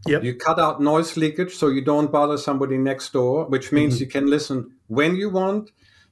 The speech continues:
Speaker 2: to the kind of music you want, at the volumes you want, which with loudspeakers is not the case. If we have neighbors or significant others, we are always limited.
Speaker 1: Mm-hmm.
Speaker 2: And
Speaker 1: Yeah,
Speaker 2: also
Speaker 1: yeah.
Speaker 2: because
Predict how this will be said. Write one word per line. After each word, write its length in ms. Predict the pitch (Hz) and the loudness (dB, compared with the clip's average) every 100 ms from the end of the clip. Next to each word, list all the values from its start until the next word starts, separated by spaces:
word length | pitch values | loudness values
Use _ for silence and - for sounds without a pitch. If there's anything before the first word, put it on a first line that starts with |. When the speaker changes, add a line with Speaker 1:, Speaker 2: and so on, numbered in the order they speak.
| _ | _
Speaker 2:
to 100 | - | -6
the 120 | 120 | -4
kind 260 | - 170 190 | -2 0 2
of 120 | 196 | 0
music 280 | 175 165 165 | 0 0 -2
you 140 | 160 151 | 0 0
want, 400 | 147 143 143 - _ | 2 0 -2 -6 _
at 160 | 123 123 | -6 -2
the 60 | 123 | -2
volumes 520 | 110 143 143 127 - | 0 2 2 -2 -4
you 100 | 107 | -6
want, 280 | 95 85 87 _ | -6 -10 -14 _
which 220 | 135 139 | -2 -2
with 180 | 123 120 | -4 0
loudspeakers 640 | 147 165 - 147 143 127 | 0 0 -2 -2 -2 -4
is 100 | 120 | -2
not 240 | 135 123 - | -2 -2 -4
the 80 | 123 | -6
case. 460 | 120 85 80 - _ - _ | -4 -4 -8 -18 _ -20 _
If 160 | 104 101 | -8 -2
we 100 | 131 | 0
have 180 | 123 120 | 0 0
neighbors 460 | 135 151 165 160 | 0 2 2 0
or 140 | 139 123 | 0 -2
significant 580 | - 127 151 151 135 127 | -2 -2 -2 -2 -4 -2
others, 420 | 139 151 156 - _ _ _ | 0 0 -2 -8 _ _ _
we 100 | 131 | 0
are 80 | 127 | 2
always 280 | 147 160 160 | 2 0 0
limited. 320 | 160 123 90 - _ - - | 0 0 -4 -12 _ -10 -2
Speaker 1:
Mm-hmm. 440 | 143 131 117 107 - - - _ _ _ _ _ _ - | 0 0 -2 -4 -14 -20 -20 _ _ _ _ _ _ -4
Speaker 2:
And 260 | 151 156 175 | -2 0 2
Speaker 1:
Yeah, 60 | |
Speaker 2:
also 360 | 165 208 180 127 | 4 4 2 -2
Speaker 1:
yeah. 60 | 127 | -2
Speaker 2:
because 460 | 143 175 160 - | 2 2 2 0